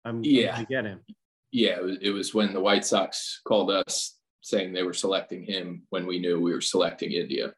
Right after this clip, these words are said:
Speaker 2: Um, so, yeah, it was probably, I don't know, fifteen minutes prior to picking him when we knew for sure.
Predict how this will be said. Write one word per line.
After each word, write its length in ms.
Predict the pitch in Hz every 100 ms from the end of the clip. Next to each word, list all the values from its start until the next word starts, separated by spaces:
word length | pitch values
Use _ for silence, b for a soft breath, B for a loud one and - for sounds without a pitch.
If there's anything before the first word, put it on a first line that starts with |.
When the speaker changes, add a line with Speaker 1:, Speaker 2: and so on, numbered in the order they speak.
| _ -
Speaker 2:
Um, 320 | 82 80 78
so, 460 | - - 78 85 - 110
yeah, 180 | 104 95
it 60 |
was 160 | 92 - _
probably, 640 | 98 92 90 90 90 85 _ _ _ 80
I 100 | 85
don't 120 | 80
know, 120 | 69 - _
fifteen 420 | - 104 - 101
minutes 240 | 95 92 -
prior 300 | 104 95 95
to 60 | 92
picking 360 | - - 104
him 220 | 98 101 95
when 180 | 87
we 100 | 87
knew 260 | 85 87 85
for 160 | - 82
sure. 340 | 87 95